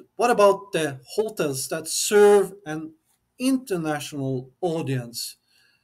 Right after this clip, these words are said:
Here's where things gets really interesting. Now, if you are running a hotel in a global destination, A I can't just be smart. It has to be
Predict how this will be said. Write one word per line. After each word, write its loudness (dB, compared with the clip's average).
Here's 4
where -6
things -4
gets -10
really 2
interesting. -12
Now, 0
if -10
you -8
are 0
running -2
a -10
hotel -6
in -12
a -12
global 2
destination, -10
A 2
I 0
can't -4
just -6
be -10
smart. -10
It -12
has -4
to -20
be -8